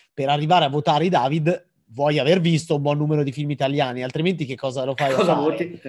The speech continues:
Speaker 1: Francamente. Quindi si aspetta l'ultimo, si cerca di recuperare tutto il possibile, però
Speaker 2: Già.
Speaker 1: qualcosa magari ti sfugge, magari non avrai visto il
Speaker 2: No,
Speaker 1: film
Speaker 2: però,
Speaker 1: più
Speaker 2: allora, sì, però, eh,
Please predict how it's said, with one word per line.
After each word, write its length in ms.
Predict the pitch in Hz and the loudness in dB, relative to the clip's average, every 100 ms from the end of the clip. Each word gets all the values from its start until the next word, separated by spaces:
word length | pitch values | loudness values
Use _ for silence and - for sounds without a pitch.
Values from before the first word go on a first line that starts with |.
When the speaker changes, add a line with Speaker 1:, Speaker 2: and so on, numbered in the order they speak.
| - _ - | -16 _ -8
Speaker 1:
Francamente. 640 | 139 127 147 143 110 117 | -6 -4 -4 -4 -6 -10
Quindi 580 | 127 190 165 165 202 185 | -2 0 0 2 0 -2
si 180 | - 147 | -8 -8
aspetta 460 | 131 - 151 - 123 | -8 -2 -4 -2 -2
l'ultimo, 440 | 160 151 - 180 | 2 0 0 -2
si 120 | 165 | -2
cerca 260 | 139 147 135 | -6 -6 -4
di 100 | 135 | -4
recuperare 420 | 131 156 170 135 | -2 0 2 0
tutto 240 | 165 160 | -4 -6
il 60 | 147 | -4
possibile, 500 | 180 214 165 156 196 | -4 -4 -2 0 0
però 220 | 156 170 | 0 -2
Speaker 2:
Già. 80 | - | -2
Speaker 1:
qualcosa 340 | 135 120 151 165 | -12 -10 -6 -6
magari 260 | 147 160 | -4 -4
ti 100 | 127 | -6
sfugge, 400 | - 185 165 127 | -12 -6 -4 -4
magari 320 | 123 135 175 | -6 -2 -2
non 160 | 190 147 | -2 -4
avrai 240 | 139 147 | -4 -4
visto 260 | 147 151 - | -6 -8 -8
il 60 | - | -10
Speaker 2:
No, 80 | - | -4
Speaker 1:
film 140 | 160 | -4
Speaker 2:
però, 200 | 160 151 | -4 -8
Speaker 1:
più 100 | 135 | -4
Speaker 2:
allora, 300 | 151 143 127 _ _ _ _ | -2 -2 -6 _ _ _ _
sì, 240 | - - | -16 -14
però, 180 | - 123 - - | -10 -10 -10 -20
eh, 680 | 131 127 117 120 120 120 117 | -16 -12 -8 -6 -6 -6 -10